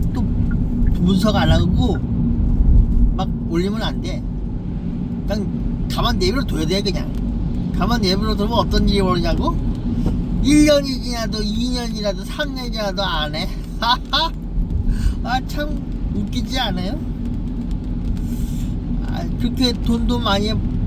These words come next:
벌면서 지위도 그렇게 높으면서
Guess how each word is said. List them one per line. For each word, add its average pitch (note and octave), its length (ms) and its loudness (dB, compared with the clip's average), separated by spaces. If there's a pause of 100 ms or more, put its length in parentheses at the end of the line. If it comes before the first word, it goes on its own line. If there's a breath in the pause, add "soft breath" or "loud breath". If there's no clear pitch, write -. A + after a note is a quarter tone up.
(360)
벌면서 F3+ 960 0 (300)
지위도 F#3+ 680 2
그렇게 - 300 0
높으면서 D#3+ 1000 0